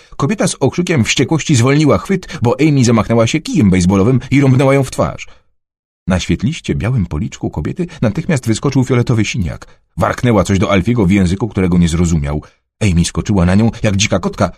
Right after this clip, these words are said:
ale kobieta bez wysiłku odepchnęła ją ciosem, który odrzucił dziewczynkę przez dziedziniec. Napastniczka odwróciła się i znowu weszła w drzewo.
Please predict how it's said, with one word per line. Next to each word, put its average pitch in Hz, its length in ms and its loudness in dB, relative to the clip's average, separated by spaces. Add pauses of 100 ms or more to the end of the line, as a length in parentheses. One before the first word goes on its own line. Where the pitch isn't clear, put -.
(140)
ale 131 140 2
kobieta 202 340 -2
bez 151 220 -2
wysiłku 131 440 -2
odepchnęła 120 420 0
ją 104 180 2
ciosem, 156 360 -2
który 123 200 0
odrzucił 113 360 2
dziewczynkę 170 400 0
przez 143 160 0
dziedziniec. 160 500 -2 (640)
Napastniczka 90 640 -4
odwróciła 113 460 -2
się 147 100 -4
i 151 60 2
znowu 120 260 2
weszła 82 260 -2
w 76 40 -4
drzewo. 110 360 -8